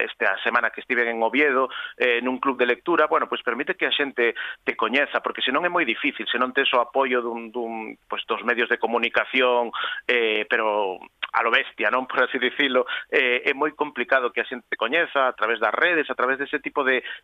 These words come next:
de, mm, eventos, eh, cara a cara, eh, vas gañando moitos lectores, e vai, vas fidelizando lectores de algunha forma, non? É un pouco a estrategia, por así dicilo, que, que estamos a seguir ou que teño eu en mente. Eh, a verdade é que dá moito traballo, pero tamén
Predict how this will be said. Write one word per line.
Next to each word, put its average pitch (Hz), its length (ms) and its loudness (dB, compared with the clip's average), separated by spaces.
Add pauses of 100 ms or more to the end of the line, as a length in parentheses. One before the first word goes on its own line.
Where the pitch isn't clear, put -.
(120)
de, 117 420 2
mm, 107 480 -6
eventos, 127 480 0 (160)
eh, 120 320 2
cara 135 240 2
a - 0 -
cara, 147 320 2 (240)
eh, 120 240 0
vas 131 160 2
gañando 147 320 0
moitos 127 240 -2
lectores, 147 560 2
e 123 80 -2
vai, 123 240 4 (160)
vas 127 160 2 (240)
fidelizando 135 800 0
lectores 113 400 -2
de 113 60 0
algunha 117 260 -2
forma, 127 240 0
non? 139 240 -2
É 147 80 0
un 139 80 -6
pouco 156 400 0 (320)
a 123 160 2
estrategia, 120 560 0
por 117 160 0
así 113 160 -2
dicilo, 117 480 0
que, 110 480 2
que 98 320 2
estamos 117 320 -2
a 117 80 -2
seguir 135 400 0
ou 113 80 2
que - 160 -4
teño 113 240 0
eu 113 80 4
en 110 80 0
mente. 131 400 0 (400)
Eh, 131 240 2
a 117 80 4
verdade 131 240 4
é - 20 -6
que 147 60 2
dá 143 80 4
moito 151 240 0
traballo, 139 320 2
pero 147 160 -4
tamén 127 240 0